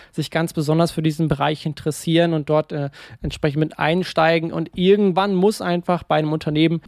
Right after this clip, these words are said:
der Punkt kommen, wo man das Produkt auch für den, ja, f-, für den größeren Kreis vorbereitet. Ne, es ist so eine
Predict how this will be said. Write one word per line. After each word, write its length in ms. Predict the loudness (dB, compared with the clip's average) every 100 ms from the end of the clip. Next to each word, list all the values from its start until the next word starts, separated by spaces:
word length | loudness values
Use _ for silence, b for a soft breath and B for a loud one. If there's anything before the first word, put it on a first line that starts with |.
| -2
der 80 |
Punkt 320 | -2 0 -2 0
kommen, 400 | -2 -2 -4 0
wo 140 | 2
man 420 | 2 2 0 -2 -8 _ _
das 280 | -4 -4 -4
Produkt 340 | -4 -2 -2
auch 140 | -2 -4
für 160 | -2
den, 260 | 0 -2 -4 -8
ja, 100 | -10
f-, 200 | -10 -18
für 140 | -6
den 160 | -4 -2
größeren 420 | 2 2 2 -4
Kreis 300 | 0 0 0
vorbereitet. 680 | -2 -2 0 -2 -4 -6 -8
Ne, 80 | -8
es 100 | -4
ist 160 | -4 0
so 60 |
eine 180 | 0 -2